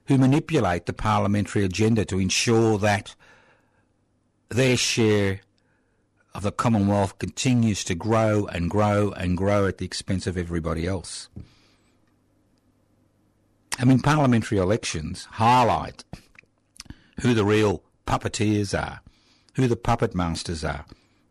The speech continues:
and who are the puppets. And currently, almost, not every, almost every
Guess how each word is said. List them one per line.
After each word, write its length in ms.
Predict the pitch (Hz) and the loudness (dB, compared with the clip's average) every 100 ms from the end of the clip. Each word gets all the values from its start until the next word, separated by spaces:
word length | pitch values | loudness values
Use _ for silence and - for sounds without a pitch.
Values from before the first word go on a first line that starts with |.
| _ | _
and 140 | 110 120 | -6 0
who 140 | 120 | 2
are 40 | 95 | 2
the 100 | 85 | 0
puppets. 720 | - 117 - - - - - _ _ _ _ _ _ _ _ _ - - - - - | -2 -2 -2 -6 -8 -10 -12 _ _ _ _ _ _ _ _ _ -20 -20 -20 -10 0
And 160 | 117 | 2
currently, 600 | - 139 143 90 85 104 - _ _ _ _ _ _ _ _ _ _ - | 4 4 4 2 -2 -2 -8 _ _ _ _ _ _ _ _ _ _ 0
almost, 680 | 147 156 107 76 - - - | 4 4 4 0 -6 -10 -4
not 100 | 208 | 0
every, 320 | 147 127 156 - _ _ _ - - | 2 2 -2 -6 _ _ _ -8 0
almost 420 | 147 120 107 - | 2 4 2 2
every 340 | 107 110 104 | 0 2 0